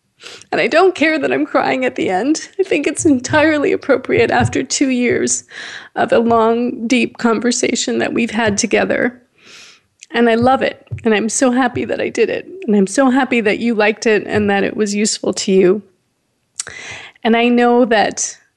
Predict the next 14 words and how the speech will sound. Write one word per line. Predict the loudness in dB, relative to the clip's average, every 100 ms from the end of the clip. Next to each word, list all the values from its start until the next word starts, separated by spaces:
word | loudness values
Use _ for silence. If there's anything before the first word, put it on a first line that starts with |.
| _
um, | -2 0 0 -2 -8 -6
we'll | 2 4 4
be | 2 0
together | 0 2 2 2
again | 2 2 0 -2 -4
in | -4 -2
other | 0 2 2
ways, | 4 4 4 2
shapes, | 0 0 0 -2
and | -2
forms. | 0 0 0 -2 -8 -12 _ -20 _
So | -2 2 4 4 2 -4 -20 -20 _ _ _ _ _ _ _ _
with | -8 -4
that, | 0 0 0 -2 -6